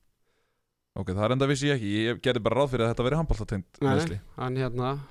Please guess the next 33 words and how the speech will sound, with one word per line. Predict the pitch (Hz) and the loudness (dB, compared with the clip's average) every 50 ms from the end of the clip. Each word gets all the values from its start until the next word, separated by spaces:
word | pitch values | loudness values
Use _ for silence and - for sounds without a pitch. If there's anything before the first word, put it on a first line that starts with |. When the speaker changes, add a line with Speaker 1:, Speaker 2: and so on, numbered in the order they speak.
| - - - - - - _ _ _ _ _ _ _ _ _ | -20 -20 -20 -20 -20 -20 _ _ _ _ _ _ _ _ _
Speaker 2:
Valsararnir | - 123 131 127 - 143 135 127 120 147 190 208 190 | -6 -4 -4 -2 0 0 -2 0 0 -2 -2 0 0
á, | 151 - | -2 -2
á | - 127 131 139 135 | -4 -2 -2 -2 -2
svona | - 139 131 - | -2 -2 -2 0
sérfræðingnum | - 151 - - 143 139 135 135 185 180 151 123 - | -2 -2 0 0 0 0 0 0 -2 -4 -4 -6 -4
gerði | - 139 131 123 131 | -2 -2 -2 -2 -4
sér | 123 | -4
góðan | - 143 139 131 127 123 120 117 | -4 -2 -2 0 0 -2 -2 -2
dag | - 139 131 127 123 | -2 0 0 0 0
eftir | 127 123 - - 135 127 - | -2 -4 -4 -4 -6 -4 -2
sigur | - 147 143 135 | -2 0 0 0
á | 131 127 | 0 -2
móti | 120 123 | -4 -4
Stjörnunni | - - 151 165 175 - - 190 180 175 156 | 0 0 0 0 0 0 -2 0 0 0 0
fyrir | 170 165 160 | 0 0 0
einhverju | 151 170 156 156 | 0 -2 -2 0
tveimur | 185 180 175 170 165 180 | 0 0 0 2 0 0
helgum. | 175 165 170 143 - - - - - - - - _ _ _ _ _ _ _ _ _ _ | -2 -2 -4 -6 -8 -10 -18 -20 -20 -20 -20 -20 _ _ _ _ _ _ _ _ _ _
Skelltum | - 117 117 - - 123 | -6 -6 -6 -4 -4 -4
okkur | 120 117 120 117 | -4 -2 -2 -4
á | 113 - | -2 -2
dönsku | 135 123 - 131 | -2 -2 -4 -6
krána | 113 - 151 165 180 190 196 196 190 175 160 | -6 -2 -2 0 0 0 -2 -2 0 -2 -2
og | 135 127 | -2 -2
fórum | 143 139 131 | -4 -2 -2
svo | 143 139 | -2 -2
á | 131 | 0
B | 151 156 | 0 0
F | 147 | 0
M. | 190 196 185 135 - - - - - - - - - - - _ _ _ _ _ _ _ _ _ _ _ _ _ _ _ _ | 0 0 -2 -2 -6 -12 -20 -20 -20 -20 -20 -20 -20 -20 -20 _ _ _ _ _ _ _ _ _ _ _ _ _ _ _ _
Síðan | - 147 151 175 190 175 139 107 | 0 2 2 4 4 2 2 2
bara | 143 175 226 220 180 151 | 2 2 4 2 2 0
lendir | 147 151 143 143 151 143 139 | 0 0 0 0 -2 -2 -4